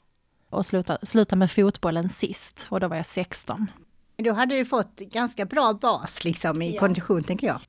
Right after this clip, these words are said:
Speaker 1: Kondition och kroppskännedom och liksom en, en gemenskap och en, ja, men stark bål och, och även faktiskt psyket. Jag tänker på det ibland, vad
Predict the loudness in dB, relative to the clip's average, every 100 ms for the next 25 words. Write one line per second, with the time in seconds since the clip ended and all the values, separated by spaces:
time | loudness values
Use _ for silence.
0 | _ 4 6 6 6 6 6 4 0 0
1 | -2 0 4 6 8 8 8 8 6 6
2 | 4 4 4 2 4 4 2 2 2 2
3 | 4 6 8 8 4 2 0 2 2 2
4 | 2 0 -2 0 2 2 2 0 2 6
5 | 6 6 4 4 2 2 2 2 2 0
6 | 0 -8 _ -4 0 -2 -2 -4 0 2
7 | 2 0 -2 -2 -6 -8 -14 -4 0 4
8 | 2 2 2 2 2 0 0 0 0 0